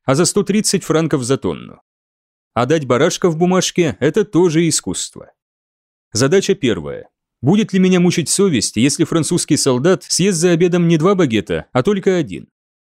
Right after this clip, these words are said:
Задача вторая. Куда лучше отправить зафрахтованное судно? В Таллин или Одессу? Если в Таллин, то придется оформлять груз как эстонский, что означает, что нужно кому-то давать на лапу,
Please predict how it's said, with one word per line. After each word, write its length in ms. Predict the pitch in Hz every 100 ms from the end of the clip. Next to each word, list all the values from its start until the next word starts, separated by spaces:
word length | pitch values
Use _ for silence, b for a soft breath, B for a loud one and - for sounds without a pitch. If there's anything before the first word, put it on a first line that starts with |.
| _ _
Задача 380 | 117 135 160 190
вторая. 540 | - 190 131 80 62 _ _
Куда 280 | - 143 196
лучше 280 | 208 175 175
отправить 440 | 170 - 185 202
зафрахтованное 760 | 147 170 170 - 175 175 170 165
судно? 500 | - 160 85 76 - _ _
В 120 | - -
Таллин 320 | 170 214 208
или 120 | 190
Одессу? 600 | 175 123 98 - - - _ _ _ _ _ _ _ _
Если 280 | 135 160 135
в 100 | -
Таллин, 420 | 110 135 185 180
то 120 | -
придется 440 | 160 175 202 - 190
оформлять 400 | 170 170 170 143
груз 240 | 147 202
как 180 | 185 185
эстонский, 640 | 175 - 101 - - 64 - _ _
что 220 | - - 156
означает, 560 | 127 135 - 190 214
что 180 | - 160
нужно 260 | 202 180 196
кому-то 340 | 170 190 190
давать 300 | 170 165 160
на 120 | 160
лапу, 420 | 117 85 - -